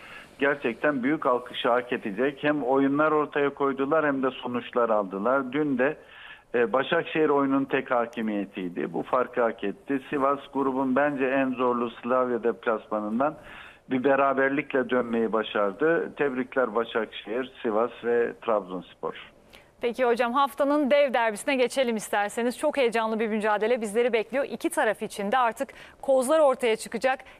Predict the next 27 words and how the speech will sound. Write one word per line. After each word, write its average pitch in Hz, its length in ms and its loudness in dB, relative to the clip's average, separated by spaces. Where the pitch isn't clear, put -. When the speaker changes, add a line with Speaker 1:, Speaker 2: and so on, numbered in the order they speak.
Speaker 2:
Kim 302 200 0
kazanacak 254 520 0
çok 262 200 0
merak 220 340 0
ediyoruz. 233 400 0
Bir 269 60 0
yanda 226 280 0
tabii 240 240 0
Okan 233 400 2
Buruk 247 240 2
artık 214 340 0
kazanmak 220 560 -2
istiyor 202 460 0
ve 208 240 2
artık 208 320 -2
taraftarını 247 460 0
mutlu 214 240 -2
etmek 196 280 -2
istiyor. - 320 -2
Beşiktaş 247 480 -2
cephesinde 220 520 0
de 269 60 2
yeni 240 300 0
bir 302 40 0
teknik 202 420 -4
adam 226 300 0
ve 262 140 -2